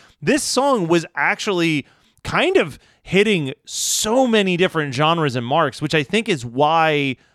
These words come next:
that album sold as well as it did. Was it, it wasn't this song that was funneling people to one specific radio station. Like, you could play this on your, like, you could put this on your adult contemporary station. You could put it on your alternative rock station, and it would fit on both formats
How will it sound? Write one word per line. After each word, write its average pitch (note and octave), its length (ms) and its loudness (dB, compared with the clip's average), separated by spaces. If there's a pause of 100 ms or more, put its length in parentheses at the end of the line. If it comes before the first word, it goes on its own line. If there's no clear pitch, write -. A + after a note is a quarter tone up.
(120)
that D3 160 2
album D#3+ 320 0
sold F3 580 2 (220)
as C#3+ 240 0
well D#3+ 260 0
as D#3+ 140 0
it B2+ 160 -4
did. G#3 240 2
Was D3 160 -2
it, D3 100 -2 (120)
it F3 60 2
wasn't F#3+ 280 2
this A3+ 160 0
song G3+ 160 2
that F3 120 0
was D3 160 -2
funneling D#3+ 520 -2
people D#3 280 -6
to - 120 -2
one C3+ 340 -2
specific C3 480 -8
radio C3 300 -2
station. A#2 480 -6
Like, A#2 240 -6 (320)
you E3 200 -2
could G3 320 0
play E3 220 0
this C#3+ 280 0 (280)
on D3 200 0
your, C3 420 0 (320)
like, C#3 280 0
you G3 160 -12
could F4+ 120 -8
put G3 140 -4
this F#3 160 -4
on F#3 180 -2
your F3+ 240 0
adult F3+ 300 -2
contemporary F#3 580 -2
station. A#2+ 480 -4
You D3+ 100 -6
could E3+ 140 -6
put F#3 160 -2
it F3+ 100 0
on F3+ 200 2
your F3+ 180 -2
alternative F3+ 500 -2
rock G3 260 -4
station, D#3 500 0
and D#3 180 0
it - 20 0
would D3 160 0
fit F#3+ 260 -2
on D#3 200 -4
both D3+ 340 0
formats D3 640 -4